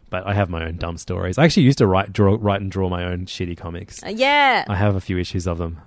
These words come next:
Speaker 1: Um, I should try and unearth
Speaker 2: You
Speaker 1: them
Speaker 2: should
Speaker 1: and, and
Speaker 2: republish
Speaker 1: put
Speaker 2: them.
Speaker 1: them up somewhere.
Speaker 2: Reprint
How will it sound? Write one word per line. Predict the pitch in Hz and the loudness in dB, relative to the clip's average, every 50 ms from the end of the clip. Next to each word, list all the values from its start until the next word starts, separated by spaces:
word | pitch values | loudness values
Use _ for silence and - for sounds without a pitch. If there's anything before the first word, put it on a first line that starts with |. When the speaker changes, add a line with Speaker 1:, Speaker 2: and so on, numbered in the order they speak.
| - | -12
Speaker 1:
Um, | 95 87 87 85 87 | -10 -10 -10 -8 -10
I | 85 | -8
should | - - 92 | -8 -8 -6
try | - - 90 87 | -4 -2 -2 -2
and | 85 85 87 95 | -2 -4 -4 -4
unearth | 98 90 87 87 85 - | -4 -2 -2 -2 -2 -2
Speaker 2:
You | - | -4
Speaker 1:
them | 87 | -4
Speaker 2:
should | - | -4
Speaker 1:
and, | |
and | - | -4
Speaker 2:
republish | 180 185 98 95 - - - | -4 -4 -6 -6 -6 -2 2
Speaker 1:
put | - - | 2 2
Speaker 2:
them. | - 185 | 2 2
Speaker 1:
them | - | -2
up | - - - - _ _ | -4 -6 -10 -20 _ _
somewhere. | - - 95 90 87 85 85 | -10 -8 -8 -6 -6 -6 -8
Speaker 2:
Reprint | 80 - 95 202 | -10 -12 -16 -16